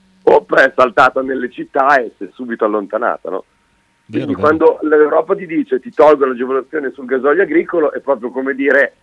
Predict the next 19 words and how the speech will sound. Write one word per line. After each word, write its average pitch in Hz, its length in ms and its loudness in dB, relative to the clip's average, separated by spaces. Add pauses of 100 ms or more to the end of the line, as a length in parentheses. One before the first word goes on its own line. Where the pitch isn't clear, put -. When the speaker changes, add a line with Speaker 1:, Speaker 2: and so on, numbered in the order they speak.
(320)
Speaker 1:
"Ti - 100 -12
voglio, 143 400 2 (560)
ti 139 80 -14
voglio 156 280 2
colpire 175 540 2
proprio 156 280 -2
sulla 147 220 0
tua 131 180 0
linfa 131 560 -2
vitale", 107 560 -2
cioè - 160 -14
quella 135 240 -4
che 127 160 -14
tu 170 180 -12 (480)
hai 135 140 0
bisogno 143 580 4
per, 131 340 0 (540)
per 113 160 -8
lavorare 139 600 4